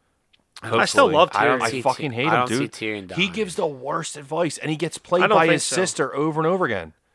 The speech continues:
Speaker 1: I think his advice to Dany has always been good. He's
Speaker 2: I
Speaker 1: always with the best interest.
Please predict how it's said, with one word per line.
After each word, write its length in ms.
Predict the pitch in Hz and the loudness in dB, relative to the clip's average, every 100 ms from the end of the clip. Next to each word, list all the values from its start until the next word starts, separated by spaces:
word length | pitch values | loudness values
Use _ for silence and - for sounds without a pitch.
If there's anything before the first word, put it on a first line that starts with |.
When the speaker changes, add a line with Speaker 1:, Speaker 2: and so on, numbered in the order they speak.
| _ | _
Speaker 1:
I 160 | 147 185 | 4 4
think 260 | 202 202 | 4 2
his 140 | 202 185 | 0 -4
advice 500 | 156 147 151 - - _ _ _ _ - | 0 2 2 -2 -6 _ _ _ _ -12
to 180 | - 165 | -6 0
Dany 460 | 156 131 127 131 _ _ - | 2 2 -4 -8 _ _ -10
has 200 | 143 147 | -6 -4
always 240 | 143 135 | -2 -4
been 180 | - 139 | -6 -4
good. 240 | 170 - - _ _ _ _ _ _ _ _ _ _ _ _ _ _ _ _ - | -4 -4 -10 _ _ _ _ _ _ _ _ _ _ _ _ _ _ _ _ -8
He's 160 | 160 - | -8 0
Speaker 2:
I 40 | |
Speaker 1:
always 360 | 185 175 208 190 | 2 4 4 2
with 120 | 196 | -2
the 80 | 170 | 0
best 320 | 156 156 175 | 2 2 -2
interest. 420 | 160 - 156 | -6 -6 -8